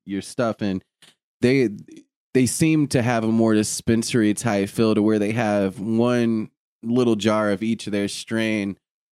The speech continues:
on the, the counter to where you can look at the strain itself before you go picking out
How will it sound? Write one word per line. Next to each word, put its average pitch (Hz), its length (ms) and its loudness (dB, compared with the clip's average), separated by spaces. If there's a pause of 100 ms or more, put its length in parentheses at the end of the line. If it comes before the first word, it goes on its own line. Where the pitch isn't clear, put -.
(220)
on 107 360 2
the, 98 420 2
the 98 80 -4
counter 117 360 0
to 104 100 2
where 104 140 2
you 107 160 0
can 98 200 -2
look 104 300 2
at 104 160 0
the 98 80 0
strain 104 440 0
itself 92 840 -2
before 104 380 -2
you 104 200 0
go 95 560 0
picking 107 360 -2
out 95 400 -4